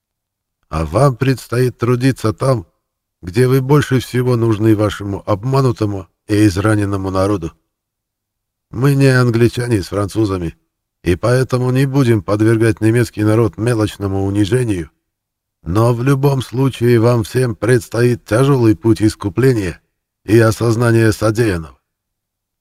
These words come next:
Спасение души, это я вам говорю как специалист, требует немалых затрат сил, ума и нервов,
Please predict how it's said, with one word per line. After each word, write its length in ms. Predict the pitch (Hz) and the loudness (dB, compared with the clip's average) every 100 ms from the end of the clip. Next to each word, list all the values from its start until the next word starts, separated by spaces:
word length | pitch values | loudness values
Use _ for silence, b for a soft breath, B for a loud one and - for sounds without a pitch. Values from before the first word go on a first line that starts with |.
| _ _ | _ _
Спасение 720 | - - 98 - 131 131 131 | -16 -2 -2 0 0 4 2
души, 460 | 120 123 120 147 - | 2 -2 2 0 0
это 280 | - 110 117 | -6 -4 0
я 160 | 117 117 | 0 2
вам 180 | 120 110 | 0 0
говорю 320 | 113 123 117 | 2 2 2
как 200 | 113 - | -2 -4
специалист, 720 | - 113 - 127 120 87 - _ _ _ _ _ _ | -4 -4 -2 -2 -2 -4 -10 _ _ _ _ _ _
требует 560 | 90 123 120 135 131 - | 0 0 4 4 4 0
немалых 540 | 107 139 127 123 127 | 0 2 2 2 0
затрат 440 | 113 127 127 123 - | 0 -2 0 -2 -2
сил, 340 | - 131 123 | -2 0 2
ума 300 | 120 117 110 | 0 0 2
и 80 | 110 | 0
нервов, 540 | 107 127 110 85 - | 0 -2 -2 -6 -8